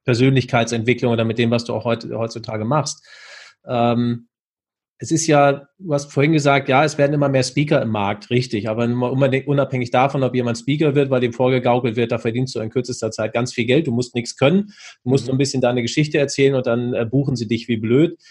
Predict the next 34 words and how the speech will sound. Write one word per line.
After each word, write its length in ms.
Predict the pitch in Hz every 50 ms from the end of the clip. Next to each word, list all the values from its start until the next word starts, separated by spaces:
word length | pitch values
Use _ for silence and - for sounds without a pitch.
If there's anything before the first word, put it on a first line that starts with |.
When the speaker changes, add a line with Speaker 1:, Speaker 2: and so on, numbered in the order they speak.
| - - -
Speaker 2:
Genau. 320 | 165 156 123 95 87 87 -
Speaker 1:
Aber 240 | 131 139 147 139 135
Speaker 2:
So 60 | 139
wie 40 | 151
der 120 | 156 165 165
Speaker 1:
aber 80 | 165
Speaker 2:
Beck, 200 | 165 147 131 -
der 120 | - 120 113
erzählt 340 | 110 - - 147 147 147
ja 100 | 165 147
auch 140 | 135 147 143
nur 120 | 139 120 107
Binsenweisheiten. 960 | 113 110 107 107 98 98 101 104 104 101 98 - 92 90 90 87 - - 101 -
Speaker 1:
Das, 420 | 220 - 180 180 170 - - - - 196 190
das 160 | 220 180 160
hast 220 | 190 190 196 - -
du 60 | 240
jetzt, 280 | 240 - - - - -
das 120 | - 180
hast 120 | 180 170 -
du 60 | 233
jetzt 220 | 240 220 - -
gesagt, 340 | - 143 113 110 104 101 -
ja? 220 | 127 143 175 - 151
Also 160 | 160 147 143
Speaker 2:
Sagt 180 | 143 147 -
die 80 | 156 160
Norddeutsche 540 | 160 160 170 170 170 175 170 170 170 196 -
Zeitung 500 | - 220 214 214 202 208 139 95 92 - -
und 200 | - 135 151 160
mit 200 | 160 175 226 214
Recht. 400 | 240 240 160 - - - - -
<laughs> 580 | - 240 - 294 - 220 208 - - 233 214 -
Speaker 1:
Ja, 360 | - 135 135 117 131 120 -